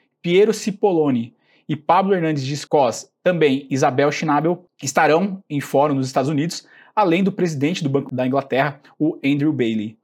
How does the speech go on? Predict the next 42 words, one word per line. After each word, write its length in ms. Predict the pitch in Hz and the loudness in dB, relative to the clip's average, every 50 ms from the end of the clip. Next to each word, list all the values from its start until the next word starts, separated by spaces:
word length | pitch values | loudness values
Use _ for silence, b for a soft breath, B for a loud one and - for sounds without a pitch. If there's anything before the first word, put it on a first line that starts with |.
| _ | _
Mais 200 | - 190 226 226 | 0 0 0 0
cedo, 320 | 220 - 208 220 233 220 214 | 2 4 4 4 4 2 -2
dados 320 | 165 151 165 175 175 - | 0 0 0 0 0 0
revelaram 580 | - 190 175 147 160 160 151 143 147 156 160 156 - _ _ | -2 -2 0 0 0 2 2 2 2 2 0 -4 -8 _ _
que 80 | _ - | _ -2
a 60 | 160 | -2
taxa 300 | 160 - 175 180 180 - | 0 0 0 0 0 0
anual 260 | 185 175 160 170 202 | 0 2 2 2 2
de 60 | 196 196 | 2 0
inflação 400 | 190 - 165 139 - - 151 143 | 0 0 -2 -2 0 -2 -2 -2
ao 60 | 135 | -2
consumidor, 520 | 120 143 - - 147 123 117 127 156 180 | -4 -8 -6 -6 -6 -2 0 0 0 0
o 60 | 156 | 0
chamado 340 | - - - 123 123 123 123 | -2 -4 -4 -4 -2 -4 -4
C 120 | - - 131 | -6 -10 -12
P 160 | - - 131 | -4 0 2
I 180 | 135 156 196 | 2 2 2
da 100 | 180 165 | 2 0
zona 220 | 139 117 131 131 131 | 0 0 0 -2 0
do 160 | 160 180 147 | 0 0 2
euro, 240 | 156 190 190 - b b b b b b _ | 0 0 -2 -4 b b b b b b _
desacelerou 800 | 139 123 131 185 226 220 226 214 208 - 226 208 180 143 151 196 - | -4 2 4 4 4 4 2 -2 0 2 2 4 4 4 4 2 2
para 200 | - 170 143 139 | 2 2 2 2
dois 280 | 131 127 160 214 196 | 2 2 2 2 2
vírgula 260 | 175 185 165 156 151 | 0 -2 0 0 0
quatro 480 | 147 - - - 160 196 254 254 - 175 | -2 -2 0 2 2 2 2 0 -4 -10
por 160 | - - 131 | -6 -6 -8
cento 280 | - - 139 127 131 160 | -4 -4 -4 -4 -4 -6
em 20 | |
março, 420 | 156 139 135 147 165 156 - - _ _ _ _ _ _ - | -4 -2 -2 -2 -2 -4 -8 -14 _ _ _ _ _ _ -2
ante 300 | 180 185 240 233 - 185 | 0 2 2 0 0 -4
dois 320 | 143 127 135 151 165 156 | -2 0 2 2 2 0
vírgula 260 | 147 156 151 156 143 | -2 -2 0 0 -2
seis 240 | 131 - - 139 139 | -2 -2 -6 -6 -6
por 140 | - - 139 | -6 -10 -8
cento 240 | - 139 135 - 151 | -6 -6 -6 -6 -8
em 40 | |
fevereiro, 480 | 139 - 170 220 202 139 151 156 151 b b b b b b b _ _ | -6 -2 0 0 2 2 0 -2 -2 b b b b b b b _ _
confirmando 640 | - 180 196 190 - 240 220 170 143 143 156 156 | -2 0 0 0 0 -2 0 2 0 0 2 2
a 20 | 160 | 0
leitura 360 | 156 151 143 - 160 160 156 | 0 0 -2 0 -2 -2 -2
preliminar 840 | - - - 180 202 226 233 220 196 170 131 127 127 139 151 147 | -4 -4 0 2 2 4 2 0 -2 -2 0 0 0 0 0 -4